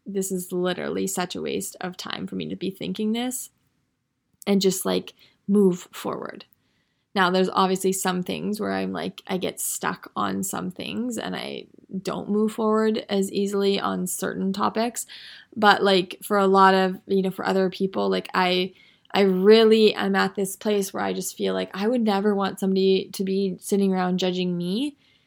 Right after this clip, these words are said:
Um, I'm not gonna sit around and judge other people.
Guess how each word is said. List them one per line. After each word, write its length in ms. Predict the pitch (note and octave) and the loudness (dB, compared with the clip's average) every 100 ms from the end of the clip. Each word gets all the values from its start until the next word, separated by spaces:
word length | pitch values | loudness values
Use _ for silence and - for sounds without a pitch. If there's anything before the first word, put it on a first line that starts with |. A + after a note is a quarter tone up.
| _ _ _ _ _ _ _ F#3+ | _ _ _ _ _ _ _ -2
Um, 460 | F#3+ F#3+ F#3 F3+ - _ _ _ G3 | 0 0 -2 -6 -12 _ _ _ 0
I'm 160 | G3 | 2
not 180 | G3 G3 | 2 2
gonna 140 | F#3+ | 0
sit 160 | F#3 F#3 | -2 -4
around 260 | F3 F3+ F#3 | -4 -4 -4
and 80 | |
judge 180 | F3 F3 | -4 -6
other 200 | - F#3 | -6 -10
people. 500 | F#3 G3+ - - G#3+ | -10 -12 -12 -14 -18